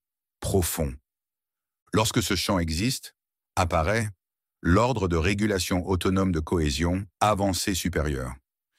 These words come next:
Cet ordre relie cohésion et régulation dans un même mouvement calme. La régulation cesse ici d'être simple correction. Elle devient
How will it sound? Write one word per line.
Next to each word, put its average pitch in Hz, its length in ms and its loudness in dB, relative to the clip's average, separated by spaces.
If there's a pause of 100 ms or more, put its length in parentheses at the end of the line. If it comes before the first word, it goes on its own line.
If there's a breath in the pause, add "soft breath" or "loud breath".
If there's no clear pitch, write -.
(260 soft breath)
Cet - 340 0
ordre 127 280 2
relie 107 640 2 (540)
cohésion 107 760 2 (420)
et 85 140 2
régulation 92 800 2 (460 soft breath)
dans 87 220 2
un 82 60 4
même 92 200 4
mouvement 78 500 0 (580)
calme. 71 460 0 (760)
La 95 120 4
régulation 113 540 2
cesse 117 300 -2
ici 110 420 -2 (400)
d'être 87 300 2
simple 107 520 -2 (580)
correction. 90 600 0 (800)
Elle 101 200 6
devient 104 580 2